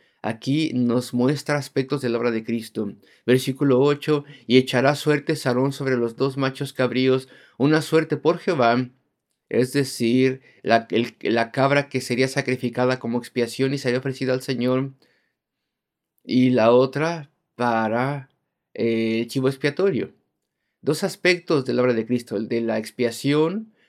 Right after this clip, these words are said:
porque tiene que haber expiación por el pecado, y Cristo tenía que ser el representante. Él iba a ser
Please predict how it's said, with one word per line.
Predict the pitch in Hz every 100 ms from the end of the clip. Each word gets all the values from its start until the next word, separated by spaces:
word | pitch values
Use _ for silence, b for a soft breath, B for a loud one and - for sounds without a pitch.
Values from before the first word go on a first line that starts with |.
| b
porque | 117 120
tiene | 131 143
que | 139
haber | 135
expiación | 139 - 120 131
por | 131 135
el | 127
pecado, | 131 147 143 160 220 - _ _ _ _ _ _ _ _ _ _ _ _ _ _ _ _
y | - 113
Cristo | - 135 147 - - 147 147 135 _ _ _ _ _ _ _ _ _ -
tenía | 117 120 123
que | 139
ser | 139
el | 135
representante. | 127 135 127 - 117 110 131 147 135 156 156 139 _ _ _ _ _ _ _ _ _ _ _ _ _ _ _ _ _ _ _ _ _ _ _ _
Él | - - 120 123
iba | - 127 135 131
a | 131
ser | - 131 127 123